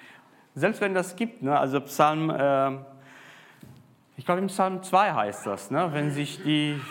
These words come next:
die Könige, die Gottlosen gegen Gott sammeln und, und Rat, äh, halten, ne? Das heißt, Gott, was macht Gott dann? Er lacht, ne?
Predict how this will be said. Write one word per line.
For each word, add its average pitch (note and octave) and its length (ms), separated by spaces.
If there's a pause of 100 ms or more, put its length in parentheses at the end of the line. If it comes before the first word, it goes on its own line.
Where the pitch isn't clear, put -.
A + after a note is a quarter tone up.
(460)
die D3 140
Könige, F3 520
die C#3+ 160
Gottlosen D#3 640
gegen D3 380
Gott D#3 320
sammeln D3 380
und, C3+ 200
und C3 220
Rat, C3 520
äh, C#3+ 240
halten, D#3 440
ne? D#3+ 240 (440)
Das - 140
heißt, D3 260
Gott, D#3 240 (160)
was C#3 160
macht C#3 220
Gott D3+ 220
dann? E3+ 200 (1800)
Er - 100
lacht, - 460
ne? B2+ 260